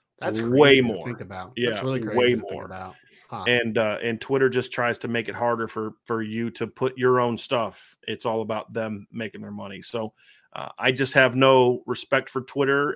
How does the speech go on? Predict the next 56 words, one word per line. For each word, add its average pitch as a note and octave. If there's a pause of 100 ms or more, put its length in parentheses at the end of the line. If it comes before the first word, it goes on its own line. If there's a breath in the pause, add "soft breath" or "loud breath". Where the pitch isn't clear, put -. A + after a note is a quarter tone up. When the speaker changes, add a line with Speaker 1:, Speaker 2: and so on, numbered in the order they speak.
Speaker 2:
in, A#2+
uh, B2
many C3+
different C#3
ways, D#3 (560)
and A#2+
they B2
don't C3+
really C3
do B2+
anything C3
to A#2
help B2
me B2
grow A#2+
my A#2
business. A2+ (600)
And A#2
so A2+
I A2+
just A2+
don't A#2
put A#2+
that A#2
kind A#2+
of A2+
stuff A#2
out A#2
there A#2+
for -
free C#3+
anymore. G2+
So -
it'll A2
be A2+
on A2+
the A2+
message A2+
board, G#2+
and G#2+
I'll C#3+
give, E3
I, C#3+ (240 soft breath)
so D#3
Justin, D3+
to F#3
your D3
point, C3+ (840)
I A2+
will C#3
be D#3+
giving, C#3+
like, B2
a A2+
halftime C#3
recap. D#3+